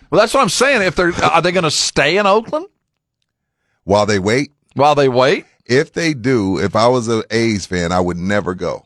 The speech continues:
Speaker 1: No, there's no one goes now. You
Speaker 2: I
Speaker 1: think
Speaker 2: know.
Speaker 1: no one's, you think people are gonna go le-, s-,
Speaker 2: You know what? I'm acting like that's something new. Like, I would, I would, I would, you know, suck 'em dry. Whoa. Pause. Um, <laughs> bleed 'em dry <laughs> until they left.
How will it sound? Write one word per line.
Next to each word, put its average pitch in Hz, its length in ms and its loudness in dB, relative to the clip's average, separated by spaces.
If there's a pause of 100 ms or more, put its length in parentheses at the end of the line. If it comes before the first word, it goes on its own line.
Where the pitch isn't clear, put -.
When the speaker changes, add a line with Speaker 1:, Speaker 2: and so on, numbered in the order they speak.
(160)
Speaker 1:
No, 285 580 0
there's 196 220 0
no 214 80 2
one 170 160 0
goes 165 240 0
now. 208 380 0
You 143 120 0
Speaker 2:
I 135 60 2
Speaker 1:
think - 80 4
Speaker 2:
know. 156 60 0
Speaker 1:
no 165 80 4
one's, 170 180 -2
you 160 100 -10 (140)
think 180 160 0
people 180 160 2
are 170 40 0
gonna 156 140 0
go 147 140 2
le-, 151 160 0
s-, - 260 -6
Speaker 2:
You 147 120 -2
know 151 120 4
what? 165 140 4
I'm 170 120 -2
acting 151 240 0
like 127 160 -2
that's 123 160 -4
something 104 380 -2
new. 104 180 0
Like, 95 200 -2
I 147 100 4
would, 143 220 -2
I 151 100 2
would, 120 240 -6 (100)
I 147 120 0
would, 120 320 -10
you 165 80 -2
know, 113 120 -6
suck 208 300 -2
'em 175 100 -8
dry. 160 420 0 (140)
Whoa. 76 460 -2 (460)
Pause. 104 480 -6 (260)
Um, 101 340 -2 (380)
<laughs> - 380 -20
bleed 185 340 0
'em 156 140 -2
dry 131 360 0 (840)
<laughs> - 720 -20
until 143 320 0
they 143 120 2
left. 131 520 0